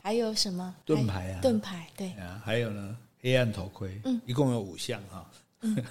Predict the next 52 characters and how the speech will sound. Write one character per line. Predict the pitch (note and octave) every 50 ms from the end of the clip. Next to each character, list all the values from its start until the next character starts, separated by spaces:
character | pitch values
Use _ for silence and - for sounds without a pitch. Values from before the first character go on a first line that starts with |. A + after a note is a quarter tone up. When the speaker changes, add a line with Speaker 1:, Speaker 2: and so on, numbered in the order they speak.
| - - - -
Speaker 2:
<laughs> | - - - - - -
好， | - - - D3 D3 D#3+ F3+ - - - - - - - - - - - - - - - - - - - _ _ _ _ -
然 | - D#3 D#3 F3+ G3+ G#3
后 | A#3 B3 A3+ G#3+
呢， | G3+ F#3+ F#3+ F#3 F#3 F#3 - - - - - - - F2 F2 D#2+ - - - _ _ _ _ _ _ _ _ _ _ _
他 | - D3+ D#3
把 | D3+ D3+ C#3 A#2+
宝 | G#2+ - A2 G2 G2
物 | A#2+ C3+ C3 A#2
就 | G2 - B2 A#2 A2 - - - - _ -
这 | - - C3+ B2+
通 | - - - C3+ C3+
通 | C3+ C3
还 | B2+ - - G#2+ G2 G2+ A2+
给 | A2 G2+ E2+
这 | E2+ - G#2
些 | G2+ G2 G2
神， | G2 - - G#2 - - A#2 - -
Speaker 1:
啊， | - A#3+
Speaker 2:
赫 | G#3+ -
墨 | A2+ A#2+ A#2 A2+
斯 | A2 A2 A#2+ A2+ G#2+
啊， | G#2 G#2 A2
Speaker 1:
是。 | G#2+ G2+
Speaker 2:
雅 | G2+ G#2
典 | G2+ G2+ F#2 E2+ F2+
娜 | A#2
啊， | A2+ G#2+ G2+ G2 F#2+ F#2+ G2 G2 A2 C3+ F3+ C#3
这 | - A#2
个 | A2 G2+ F#2 F#2 F#2 G2+ - - - - - - - -
冥 | A2 A#2 A#2
王 | A#2 G#2+ G2 G2
啊， | G2 G2+ G2+ G2+ G#2 G#2 -
都 | A2+ A2 G#2+ -
通 | - - G#2+ A2+
通 | A#2
还 | - G#2+ G#2
给 | G2+ G2 F#2+ F2+
他。 | F#2 G2 G2 A#2 - - _ _ _ _ _ _ _ _
那 | - D3+ D3+
雅 | E3 F3 F#3+
典 | F#3 F3+ D#3 D3
娜 | E3 D#3+ D3+
拿 | C3 A#2+ A#2+
到 | B2+ D3+ D3
梅 | C#3 B2+ A#2 A#2
杜 | A#2+ C#3+ C#3
莎 | C3 B2+ B2
的 | B2
头 | A#2 - - F#2 F2+
之 | G#2+ G2+ - B2
后 | A#2+ C3+ C#3+ - - - -